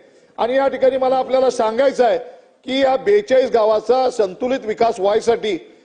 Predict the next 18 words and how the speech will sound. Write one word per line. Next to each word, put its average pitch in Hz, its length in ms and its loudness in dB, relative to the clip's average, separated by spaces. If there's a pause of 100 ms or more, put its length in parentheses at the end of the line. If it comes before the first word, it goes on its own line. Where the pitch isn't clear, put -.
(160)
आपल्याला, 226 460 0
मी 233 120 -2
नगर 202 320 0
विकास 233 300 -2
मंत्री 214 280 0
आणि 240 100 2
उपमुख्यमंत्री 226 680 0 (720)
एकनाथजी 240 420 0
शिंदे 226 300 0
साहेबांच्याकडे 226 480 0
मागणी 208 340 -2
केली 214 300 0
की - 540 -10
या 247 100 4
ठिकाणी 233 300 0
तातडीनं 233 680 0
बैठक 233 380 0
लावून 226 200 2